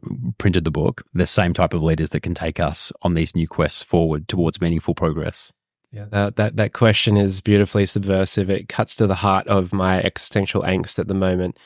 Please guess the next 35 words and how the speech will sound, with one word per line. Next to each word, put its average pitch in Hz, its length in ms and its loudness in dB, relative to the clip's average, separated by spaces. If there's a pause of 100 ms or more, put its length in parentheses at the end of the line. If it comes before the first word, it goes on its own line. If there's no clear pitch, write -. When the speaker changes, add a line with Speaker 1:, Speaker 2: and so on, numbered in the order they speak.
(340)
Speaker 2:
Um, 101 440 2 (300)
my 131 160 4
first 127 360 2
book 110 220 0
was 107 140 2
very 101 280 4
much, 95 280 -2
like, 95 240 0
the 98 60 -2
game 104 200 4
changer 110 240 2
before 110 340 2
that 123 160 2
was 101 140 2
very 98 240 4
much 95 260 0
trying 98 320 0
to 95 120 0
impress 92 440 2
and 95 80 2
appeal 92 360 -4
to 90 460 2
incumbent 92 640 2
powers. 87 520 -2 (560)
Um, 95 500 0 (200)
How 120 160 0
to 104 60 0
Lead 101 120 2
a 98 40 -4
Quest 120 500 0
was 107 160 -2
very 104 220 4
much 101 280 0
kind 113 220 0
of 98 260 0